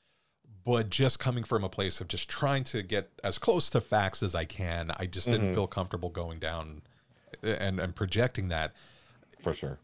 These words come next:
Speaker 1: It's definitely weird.
Speaker 2: Yeah, I
Speaker 1: It's
Speaker 2: think so.
Speaker 1: Yeah, I, I don't know if the mom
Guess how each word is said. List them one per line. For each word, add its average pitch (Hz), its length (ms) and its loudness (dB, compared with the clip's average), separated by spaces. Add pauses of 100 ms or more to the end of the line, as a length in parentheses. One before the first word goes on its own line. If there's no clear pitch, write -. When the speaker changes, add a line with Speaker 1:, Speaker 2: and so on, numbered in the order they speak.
(100)
Speaker 1:
It's 131 320 -2
definitely 120 840 0
weird. 85 500 -4 (1080)
Speaker 2:
Yeah, 90 200 4
I - 40 -4 (120)
Speaker 1:
It's 90 120 0
Speaker 2:
think 80 140 -2
so. 73 320 -4
Speaker 1:
Yeah, 107 420 2
I, 120 220 2
I - 40 4
don't 135 320 4
know 117 360 4
if 110 160 -2
the 104 100 -2
mom 90 480 0